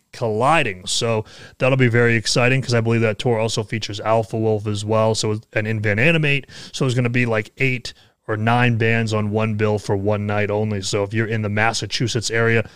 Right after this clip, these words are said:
that is a show you wanna be at, and I will be there. Next up, we have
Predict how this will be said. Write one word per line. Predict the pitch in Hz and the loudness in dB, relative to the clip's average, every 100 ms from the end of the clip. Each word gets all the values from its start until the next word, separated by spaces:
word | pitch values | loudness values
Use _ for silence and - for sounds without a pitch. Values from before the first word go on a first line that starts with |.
| - | -6
that | 123 | 0
is | 123 | 0
a | 110 | 0
show | - 135 | 0 2
you | 123 110 | 2 2
wanna | 113 107 | 0 0
be | 117 117 | 0 2
at, | 113 | 2
and | 110 107 | 0 0
I | 120 | 2
will | 143 | 4
be | 120 104 | 2 -2
there. | 95 90 - _ _ - - _ _ _ - | -8 -10 -14 _ _ -20 -20 _ _ _ 0
Next | 156 - | 0 2
up, | 156 | 4
we | |
have | 139 | 4